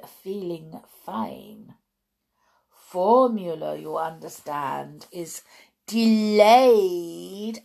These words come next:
action and is not working yet.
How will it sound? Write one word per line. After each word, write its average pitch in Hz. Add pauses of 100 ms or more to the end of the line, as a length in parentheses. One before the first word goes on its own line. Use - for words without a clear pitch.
action 135 (480)
and 170
is 170
not 196 (100)
working 180
yet. 135